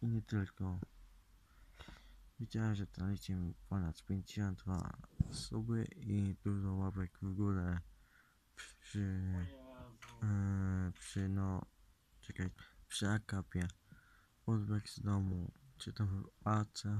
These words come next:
B, tam było ponad czternaście łapek i dziękuję za to. To, no to nara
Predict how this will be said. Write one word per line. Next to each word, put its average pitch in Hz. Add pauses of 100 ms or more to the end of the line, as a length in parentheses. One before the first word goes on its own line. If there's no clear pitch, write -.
B, 95 (640)
tam 95
było 104
ponad 95
czternaście 101
łapek 90 (720)
i -
dziękuję 101
za 87
to. 87 (720)
To, 101 (1200)
no 117
to 117
nara 110